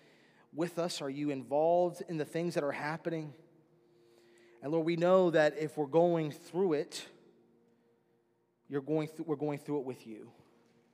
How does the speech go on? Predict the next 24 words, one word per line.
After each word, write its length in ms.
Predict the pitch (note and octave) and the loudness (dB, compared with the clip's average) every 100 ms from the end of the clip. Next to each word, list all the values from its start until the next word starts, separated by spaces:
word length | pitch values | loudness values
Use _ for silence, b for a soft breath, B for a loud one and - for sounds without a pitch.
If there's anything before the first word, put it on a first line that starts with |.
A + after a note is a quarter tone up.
| b b b b b b b b - | b b b b b b b b 0
Lord, 200 | D#3 D3+ | 4 4
as 140 | C#3 | 0
we're 380 | C#3+ D3+ D3 D3 | -2 0 2 0
walking, 800 | D3 D3 E3 F3 F3+ E3+ D3 C#3 | -2 0 2 2 2 -4 -6 -6
even 260 | D3+ E3 D#3 | -4 -2 -2
if 160 | D3 | -4
we're 80 | D3+ | -6
fighting 480 | - D#3 D#3 D#3 D3+ | -4 2 2 2 -4
this 140 | D3 | -6
battle, 400 | - C#3+ C3+ B2+ | -2 -2 -2 -2
whatever 440 | C3+ D3+ F#3+ G3 D#3+ | -2 0 0 0 -2
the 80 | |
battle 340 | D3 D3+ D#3+ D3 | 0 0 2 0
looks 260 | D#3 - | -2 -2
like 160 | D3+ C3 | -6 -6
for 80 | B2 | -12
each 200 | D3 - | -12 -10
of 80 | C3 | -12
us 80 | |
today, 280 | - D3+ D#3+ | -10 -2 -2
it 80 | C#3 | 0
may 160 | D#3+ G3 | 0 2
look 260 | D#3 A#2+ | 0 -2
different 360 | D3 F3 B2 | -4 -4 -10